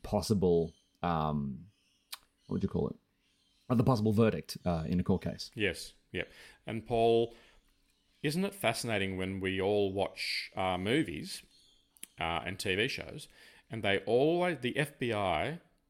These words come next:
Speaker 2: and we, we all almost sort of know it intuitively, and that is the case in cases where we hear, "Oh no, the F B I, the F B I cannot be called in until they cross state lines." And that, then it,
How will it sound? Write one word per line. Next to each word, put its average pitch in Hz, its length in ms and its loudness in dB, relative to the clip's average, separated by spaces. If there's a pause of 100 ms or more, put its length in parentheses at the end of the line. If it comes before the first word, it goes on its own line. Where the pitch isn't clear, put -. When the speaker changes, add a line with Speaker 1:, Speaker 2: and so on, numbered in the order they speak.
(220)
Speaker 2:
and 101 260 -8
we, 113 160 -2
we 113 180 -4
all 156 260 2
almost 107 460 -4
sort 104 140 -6
of 95 100 -8
know 104 220 0
it 95 80 0
intuitively, 98 880 -4
and 104 100 -6
that 98 120 0
is 95 140 -6
the - 100 -10
case 151 440 -6 (120)
in 92 160 -10
cases 107 440 -4
where 95 160 -2
we 92 140 -2
hear, 98 460 0 (400)
"Oh 107 140 2
no, 95 340 0 (600)
the 101 140 -2
F 113 140 -4
B 101 80 -2
I, 92 320 2
the 107 120 -2
F - 140 -4
B 104 140 -2
I 92 160 0
cannot 135 420 -4
be 110 80 -8
called 101 380 -2
in 98 160 -2
until 104 400 -4
they 107 120 0
cross 107 360 -4
state 92 400 -2
lines." 90 580 -6 (1160)
And 98 140 -8
that, 95 220 -2 (800)
then 104 240 -4
it, - 360 -12